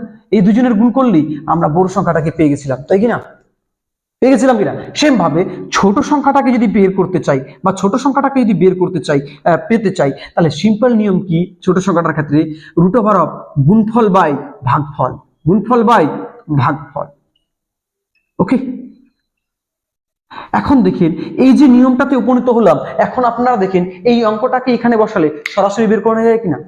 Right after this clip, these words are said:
দেখেন তো। গুণফল চৌষট্টি বসাবো, তাহলে চৌষট্টি into চার বড় সংখ্যাটা, চৌষট্টির বর্গমূল আট, চারের বর্গমূল দুই, তা আর দুইয়ে ষোলো, ছোট সংখ্যাটা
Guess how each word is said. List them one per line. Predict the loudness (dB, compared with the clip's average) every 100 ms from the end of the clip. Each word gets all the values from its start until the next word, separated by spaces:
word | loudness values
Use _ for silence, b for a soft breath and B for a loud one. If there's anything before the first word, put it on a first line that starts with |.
| -4
দেখেন | -2 -2
তো। | -2 -4 B B B
গুণফল | 4 4 2 0
চৌষট্টি | 0 -2 0 0
বসাবো, | 0 0 0 0
তাহলে | 0
চৌষট্টি | 0 0 0 -4 0 0
into | -2
চার | -2 0 0
বড় | 0 0
সংখ্যাটা, | 0 -2 -2 -4 B -2
চৌষট্টির | -2 0 2
বর্গমূল | 2 2 -2 -4 -4
আট, | 0 0 -4 B B
চারের | 2 2 2
বর্গমূল | 0 -2 -4 -8 0
দুই, | 0 0 -6 -6
তা | -4
আর | 0 -2
দুইয়ে | -2 -4 -4
ষোলো, | -2 0 0
ছোট | 0 0
সংখ্যাটা | 2 2 2 2 0